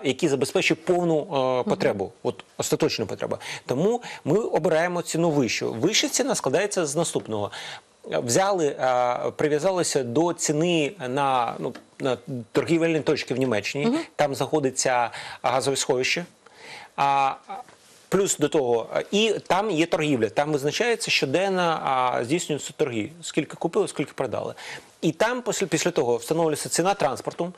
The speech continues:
Speaker 1: скільки буде сто-, коштувати транспортувати від, е, е, е, Німеччини до, е, кордону з Україною.
Speaker 2: Так.
Speaker 1: Потім,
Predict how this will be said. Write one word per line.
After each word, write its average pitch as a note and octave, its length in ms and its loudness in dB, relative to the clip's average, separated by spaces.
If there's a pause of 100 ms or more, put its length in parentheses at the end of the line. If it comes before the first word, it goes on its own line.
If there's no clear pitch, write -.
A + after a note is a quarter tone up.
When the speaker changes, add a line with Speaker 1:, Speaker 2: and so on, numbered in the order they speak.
(140)
Speaker 1:
скільки - 340 -2
буде D3+ 200 0
сто-, D#3+ 260 -2
коштувати D3 560 -2
транспортувати D3+ 760 0 (480)
від, D3 320 -2
е, - 20 4 (320)
е, C3 880 2
е, C3+ 40 -2
Німеччини C#3+ 500 0
до, C3+ 460 2
е, A#2 420 0
кордону C#3 400 0
з - 200 0
Україною. B2+ 680 -2 (240)
Speaker 2:
Так. G3 80 -2 (120)
Speaker 1:
Потім, D#3 380 0